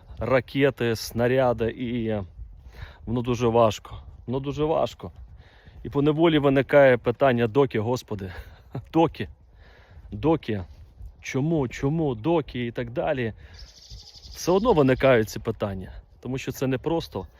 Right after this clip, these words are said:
І потім мені вчора така прийшла думка вечором. Люди, одержимі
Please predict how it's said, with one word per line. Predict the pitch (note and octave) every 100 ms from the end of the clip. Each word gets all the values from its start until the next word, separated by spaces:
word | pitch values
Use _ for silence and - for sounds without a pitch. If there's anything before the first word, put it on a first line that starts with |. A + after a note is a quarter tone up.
| - - - - _
І | -
потім | - G3 - F3
мені | E3 D#3+
вчора | - D#3+
така | C#3 C3+ C3+
прийшла | C3 A#2+ -
думка | A2 A2+ G#2+ - F2+ - - - - _ _ _ -
вечором. | A#2 A2+ - G2+ F#2+ - - _ - _ _ _ _ _ _ _ - - - - _ _ -
Люди, | B2+ G#3+ D3 C3+ C3+ - _ -
одержимі | - A#2+ C3+ B2+ C#3+ E3+ C3 G#2